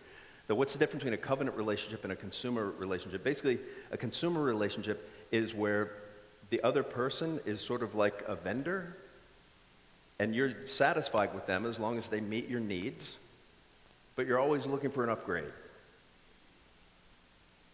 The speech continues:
Okay, so, so a consumer relationship is where you're in a relationship with somebody, and maybe you're having sex with somebody,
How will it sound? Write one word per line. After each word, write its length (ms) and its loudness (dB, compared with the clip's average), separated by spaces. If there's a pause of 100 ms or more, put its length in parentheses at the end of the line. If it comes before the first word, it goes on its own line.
(300)
Okay, 200 4
so, 300 0
so 160 0
a 20 0
consumer 480 0
relationship 640 2 (140)
is 100 -2
where 140 2
you're 80 4
in 140 6
a 40 4
relationship 560 4
with 100 -4
somebody, 400 2
and 200 2
maybe 200 2
you're 120 2
having 320 2
sex 340 0
with 100 -4
somebody, 420 -2